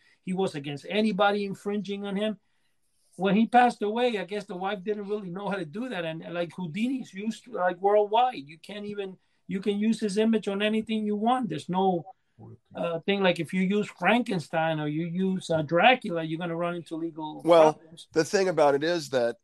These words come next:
Speaker 2: with Houdini, they, they didn't have any children or anything. So I don't think they were concerned about after they were gone, perhaps.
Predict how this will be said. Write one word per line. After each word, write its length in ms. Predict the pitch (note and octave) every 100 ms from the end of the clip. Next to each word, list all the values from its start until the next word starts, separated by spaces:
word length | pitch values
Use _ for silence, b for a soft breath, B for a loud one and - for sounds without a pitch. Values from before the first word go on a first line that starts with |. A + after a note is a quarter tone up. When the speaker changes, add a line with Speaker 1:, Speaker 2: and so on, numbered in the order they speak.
| -
Speaker 2:
with 160 | B2+ B2
Houdini, 540 | B2+ B2 D#3 C#3 C#3 B2
they, 160 | A#2+ -
they 160 | C3 D3+
didn't 140 | D#3 C3
have 180 | B2
any 140 | A#2 G#2
children 500 | - C3+ C#3 A#2 F#2
or 120 | F2+
anything. 420 | E2+ E2+ E2+ F#2+
So 320 | - G#2+ G#2+ b b -
I 80 | D3
don't 100 | D3
think 140 | C3+
they 80 | B2
were 140 | A#2+
concerned 480 | - A2 - A#2+ B2
about 280 | G#2 G#2 G#2
after 300 | G#2 G#2+ -
they 120 | F#2 F#2+
were 120 | F#2+
gone, 400 | F#2+ G2+ A2 G#2+
perhaps. 560 | F2+ F2 F2 F2 -